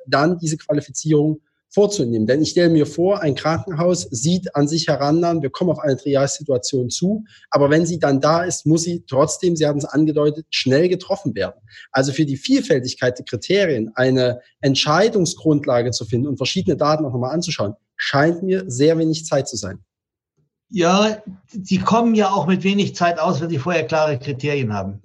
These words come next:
Speaker 2: Also wenn sie erst nach hinten gehen müssen und sich die drei verschiedenen Stellungnahmen rausholen müssen und lesen müssen, das, das ist,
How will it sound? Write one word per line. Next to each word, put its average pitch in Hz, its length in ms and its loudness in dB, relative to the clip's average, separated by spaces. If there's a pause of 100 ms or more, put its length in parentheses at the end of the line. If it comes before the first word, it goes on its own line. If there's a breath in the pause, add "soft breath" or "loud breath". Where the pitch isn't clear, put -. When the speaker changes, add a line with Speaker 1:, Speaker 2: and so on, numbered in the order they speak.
(100)
Speaker 2:
Also 151 180 0
wenn 170 140 2
sie 185 100 0
erst 180 220 0
nach 156 120 0
hinten 220 240 0
gehen 190 200 2
müssen 170 280 0
und 170 140 -2
sich 170 140 -2
die 180 120 -2
drei 180 220 2
verschiedenen 180 480 -2
Stellungnahmen 185 640 0
rausholen 180 640 0
müssen 180 300 -2
und 151 100 -6
lesen 190 320 2
müssen, 175 340 -4
das, 156 140 -6
das 147 180 -4
ist, - 340 -12